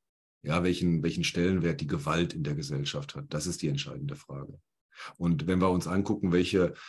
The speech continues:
Rolle die Gewalt in der russischen, sowjetischen Geschichte in den letzten zweihundert Jahren spielte, dann sehen wir da keine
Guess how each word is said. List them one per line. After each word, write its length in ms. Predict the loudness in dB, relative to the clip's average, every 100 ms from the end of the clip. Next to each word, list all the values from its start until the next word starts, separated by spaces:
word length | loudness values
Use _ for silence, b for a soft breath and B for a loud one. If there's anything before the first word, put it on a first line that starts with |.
| B B B
Rolle 380 | -6 4 8 8
die 160 | 6 2
Gewalt 720 | 2 4 6 6 4 0 -14 _ _ _
in 100 | -2
der 80 | 0
russischen, 580 | 0 0 2 2 2 2
sowjetischen 580 | 2 4 4 4 2 0
Geschichte 460 | 0 -2 -2 -2
in 60 | 0
den 120 | 2
letzten 500 | 2 0 -4 0 0
zweihundert 460 | 2 0 2 0 0
Jahren 360 | 0 2 2
spielte, 680 | -2 -2 0 0 0 2 0 B B _
dann 200 | 0 0
sehen 380 | 2 4 6 6
wir 140 | 6
da 120 | 4
keine 840 | 2 0 2 4 4 4 2 0